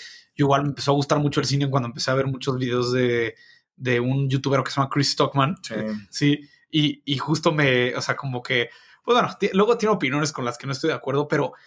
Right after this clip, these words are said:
Speaker 1: no hubiera podido llegar al punto en donde digo, "No estoy de acuerdo contigo", hasta que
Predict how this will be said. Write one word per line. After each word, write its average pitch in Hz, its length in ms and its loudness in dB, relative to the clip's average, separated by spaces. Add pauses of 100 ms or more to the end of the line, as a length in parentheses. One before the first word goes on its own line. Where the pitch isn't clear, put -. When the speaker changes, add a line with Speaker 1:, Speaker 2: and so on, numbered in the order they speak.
(160)
Speaker 1:
no 160 180 0
hubiera 202 240 4
podido 160 260 2
llegar 147 260 4
al 147 100 0
punto 147 360 -4
en 139 80 -6
donde 131 220 -6
digo, 127 280 -4
"No 143 100 0
estoy 160 200 2
de 151 80 2
acuerdo 143 320 0
contigo", 139 540 0
hasta 131 340 -2
que 131 420 -4